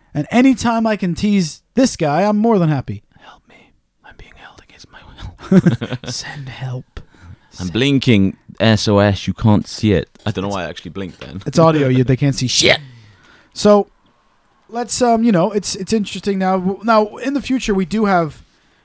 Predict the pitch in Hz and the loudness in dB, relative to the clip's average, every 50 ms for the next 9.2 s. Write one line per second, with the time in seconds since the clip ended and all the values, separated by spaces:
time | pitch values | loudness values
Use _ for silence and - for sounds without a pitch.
0 | _ _ _ - 147 165 175 175 156 135 - 160 156 131 113 95 92 - - - | _ _ _ -16 -8 -4 -4 -2 -2 -4 -4 -6 -4 -4 -4 -6 -10 -14 -18 -20
1 | _ _ _ - 104 92 87 87 85 80 90 95 104 117 117 117 - - - _ | _ _ _ -8 -4 -2 0 0 0 2 2 2 2 0 0 -4 -8 -20 -20 _
2 | _ _ - - - 82 80 76 69 67 69 82 90 - - - - - _ _ | _ _ -10 -8 -6 -4 -4 -4 -6 -8 -10 -14 -18 -20 -20 -20 -20 -20 _ _
3 | - 135 139 143 143 147 135 - - 165 151 147 139 135 123 - - 147 139 131 | -4 -2 0 0 0 0 -2 -2 -4 -2 -2 -2 -2 -2 -4 -4 -2 0 0 2
4 | 123 117 110 - _ _ _ _ _ - 139 131 135 135 135 135 - - 143 139 | 2 0 -2 -6 _ _ _ _ _ -8 -4 -2 0 0 0 0 0 -2 -4 -4
5 | 139 135 127 - 202 226 214 170 135 117 - 170 180 202 269 - 240 190 - 208 | -4 -6 -6 -4 -4 -4 -4 -4 -6 -8 -4 -4 -2 -2 -2 -2 -4 -2 -2 0
6 | 202 196 185 170 165 160 151 - 143 131 127 147 185 196 196 175 160 147 139 127 | -2 0 -2 -4 -6 -8 -8 -8 -8 -4 -2 0 0 0 0 -2 -4 -4 -6 -8
7 | 139 120 113 101 117 127 151 160 127 - 127 143 170 185 202 247 269 240 190 196 | -12 -14 -12 -8 -6 -4 -4 -4 -6 -6 -6 -4 -2 -2 -2 0 -2 -2 -2 -2
8 | 185 175 196 196 185 - - 208 196 190 208 202 202 202 202 226 226 - - 202 | -4 -2 -2 -2 -2 -2 0 0 0 0 -2 -4 -4 -4 -4 -6 -4 -2 2 2
9 | 214 196 - | 2 0 -2